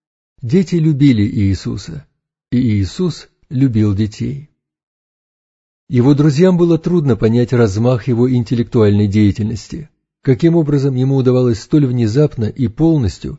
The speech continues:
переключаться с глубоких обсуждений политики, философии или религии на беспечную и веселую шаловливость этих малышей, которым было от пяти до десяти лет. Его собственные братья и сестры подросли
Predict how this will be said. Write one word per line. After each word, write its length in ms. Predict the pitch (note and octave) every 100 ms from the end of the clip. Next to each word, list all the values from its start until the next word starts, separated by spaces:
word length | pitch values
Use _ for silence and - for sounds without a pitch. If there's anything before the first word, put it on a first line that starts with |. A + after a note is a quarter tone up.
| _ -
переключаться 720 | B2+ B2+ C#3+ C3 E3 D3+ C#3+
с 80 | A#2+
глубоких 560 | C3+ C3+ D#3 C#3 G#2
обсуждений 580 | A2+ - A2+ A2 C3 A#2
политики, 680 | G#2 A2 C#3 - G2+ E3 D3+ _ _
философии 840 | - C#3 C#3 - D#3+ B2+ A2+ G2+ -
или 220 | C3 A#2
религии 640 | A2 A2+ C3 F3 G#2 A#2+ C#3 _
на 140 | C3+ B2
беспечную 680 | A#2+ - F3+ F3 - E3 D3
и 60 |
веселую 440 | C3 A2+ D3+ D3 C3+
шаловливость 720 | C#3+ A#2+ G#2+ A2+ A2+ G#2 A#2+
этих 240 | G#2+ G2+
малышей, 640 | A#2 A2+ G#2+ - G#2+ C#3 - _ _
которым 440 | C3+ B2+ A2+ G2+
было 240 | B2 D3 D3
от 220 | C#3+ -
пяти 380 | A#2+ A2 A#2 A2+
до 120 | A2+
десяти 480 | A2 G#2+ A#2+ - G2+
лет. 360 | G2 G2 - _ _ _ _ _ _ _ _ _ _ _ -
Его 220 | C3 C#3+
собственные 600 | - E3+ - D#3+ D3+ C3+
братья 360 | B2+ D3 C#3
и 100 | B2
сестры 440 | A2+ D#3 C#3+ - C#3+
подросли 760 | C#3 B2 C3 - A#2+ G#2+ D3+